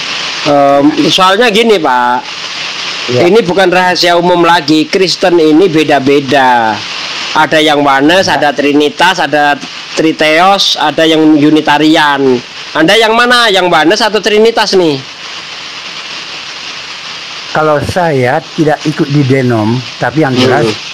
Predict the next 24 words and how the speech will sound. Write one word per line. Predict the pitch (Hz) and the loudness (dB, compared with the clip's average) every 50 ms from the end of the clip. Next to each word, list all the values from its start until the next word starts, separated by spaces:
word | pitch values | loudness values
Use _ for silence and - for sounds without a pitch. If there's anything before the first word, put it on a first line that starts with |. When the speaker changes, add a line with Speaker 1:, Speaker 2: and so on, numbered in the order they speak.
| - - - - - - - - - - - - 113 | -14 -14 -14 -12 -12 -12 -12 -14 -14 -14 -14 -8 -4
Speaker 2:
Yesus | 120 135 127 - 139 117 - | -2 -2 0 0 -2 -4 -2
itu | 143 139 - | -4 -2 -2
adalah | - 123 123 123 117 113 | -2 -2 0 0 -2 -2
Tuhan. | 110 - 117 101 101 98 95 87 82 73 69 - - - - - - - - - | -2 -2 -2 0 0 -2 -2 -4 -6 -8 -12 -14 -16 -16 -16 -16 -16 -16 -10 -4
Speaker 1:
Hmm. | - 143 151 156 151 147 135 123 117 110 101 98 104 - | 0 2 4 4 4 4 4 4 2 2 0 0 -4 -6
Speaker 2:
Kenapa | - - 147 170 202 226 214 202 - - | -6 -2 0 0 0 0 0 -2 -2 -2
ada | - 165 165 160 170 160 | -2 -2 0 0 0 0
yang | 139 139 151 156 147 147 | 0 0 0 0 0 0
bilang | 143 151 151 156 143 123 - | 2 2 2 0 -2 -4 -6
tri | - 165 165 175 180 | -4 0 2 2 2
atau | 170 - 127 - - 147 | 2 0 -2 -2 -2 -2
one | 135 127 131 135 156 165 165 160 165 170 151 135 | 0 0 2 2 2 2 2 2 0 0 -2 -2
atau | 127 127 - - 143 131 | -4 -4 -2 -2 -2 0
oneness | 127 147 156 160 160 160 147 | 0 0 2 2 0 0 0
apa | 151 127 139 | -2 -4 -2
segala | 127 139 135 135 | -2 -2 0 0
macam? | 131 156 175 165 180 156 147 139 - - - - - - - | 0 0 0 0 0 0 -2 -2 -6 -10 -12 -12 -12 -8 -6
Itulah | - 156 - - 170 156 139 | -4 -4 -2 0 0 -2 -2
salah | - 151 135 123 | -2 -4 -6 -4
satu | 117 - 135 127 - - 147 135 123 117 107 | -4 -6 -6 -6 -4 -4 -2 -2 -2 -2 -2
bukti | 101 165 185 - - - 180 180 165 - - | -2 -2 -2 -4 -4 -2 0 0 0 0 -2
keterbatasan | - 160 127 - - 123 107 110 101 101 95 - - 156 151 - 160 151 | -6 -6 -6 -4 -4 -4 -4 -2 -2 -2 -4 -2 -4 -4 -4 -2 -2 0
manusia | 147 139 135 131 127 117 - 151 156 156 151 147 - - - - | 0 0 0 0 -2 -2 0 0 0 2 0 0 -4 -6 -8 -6
terhadap | - 120 110 110 123 127 131 139 | -4 -2 -2 0 0 0 -2 -2